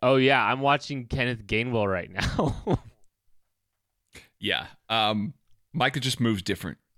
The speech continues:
Speaker 2: than everybody else, and that game is the game that I tell people to watch when I get questions about, "Well, who do you want first? You know, Micah Parsons or Jeremiah Owusu-Koramoah or Nick Bolton? You know, which one of those guys is linebacker one?" It's like, just go watch that game.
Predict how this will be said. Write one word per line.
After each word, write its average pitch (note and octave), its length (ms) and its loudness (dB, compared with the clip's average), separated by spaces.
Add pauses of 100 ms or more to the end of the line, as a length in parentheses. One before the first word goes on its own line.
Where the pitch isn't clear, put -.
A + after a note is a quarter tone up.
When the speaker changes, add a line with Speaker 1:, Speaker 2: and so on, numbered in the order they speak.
(100)
Speaker 2:
than F#2+ 140 -4
everybody F#2+ 400 0
else, F2+ 360 -2
and F#2+ 200 -4
that G2+ 200 -2
game G2 440 0 (120)
is G2+ 260 -2
the F#2 100 -8
game F#2 320 0
that F2+ 100 -4
I F2+ 100 0
tell F#2 200 -2
people F2 260 -4
to F2 60 0
watch F2 480 -2
when F2 180 -2
I E2+ 120 -2
get F2 220 -6
questions F2+ 520 -4
about, E2 480 -4 (720)
"Well, G#2 260 2
who C3+ 140 -2
do C3+ 80 -4
you A#2 80 -4
want A#2+ 320 -4 (400)
first? A2+ 320 -2
You F#2+ 80 -2
know, F#2 120 0
Micah F#2+ 360 -4
Parsons G#2+ 500 -4
or E2 100 -8
Jeremiah G#2+ 640 -2
Owusu-Koramoah G#2+ 1300 -2
or G2 120 0
Nick A#2 260 -4
Bolton? A#2+ 400 -4
You A2 60 0
know, G2 120 -6
which - 200 -8
one F#3 120 -8
of D#3+ 60 -10
those C#3 160 -6
guys C3+ 300 -2
is A2 140 -2
linebacker A#2 500 0
one?" A2+ 180 2
It's F#2+ 140 -4
like, G#2 140 -4
just C3+ 180 -2
go C#3 100 2
watch G2 300 0
that D#2 260 -4
game. A#1+ 300 -12